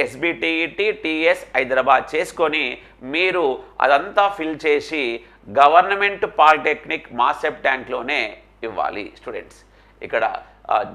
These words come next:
the form of డీడీ తీసుకొని మీరు submit complete చేసుకొని government polytechnic హైదరాబాద్లో మాసెప్ ట్యాంక్లోనే ఇవ్వాలి. ఇది center కూడా only మాసెప్ ట్యాంక్లోనే ఉంటుంది. మరి ఒకసారి important చూద్దాం.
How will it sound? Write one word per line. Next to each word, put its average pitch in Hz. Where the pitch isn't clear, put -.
the 131
form 143
of 127
డీడీ 143
తీసుకొని 180
మీరు 160
submit 156
complete 156
చేసుకొని 185
government 160
polytechnic 135
హైదరాబాద్లో 117
మాసెప్ -
ట్యాంక్లోనే 135
ఇవ్వాలి. 101
ఇది 120
center 147
కూడా 156
only 165
మాసెప్ 135
ట్యాంక్లోనే 143
ఉంటుంది. 104
మరి 185
ఒకసారి 190
important 190
చూద్దాం. 175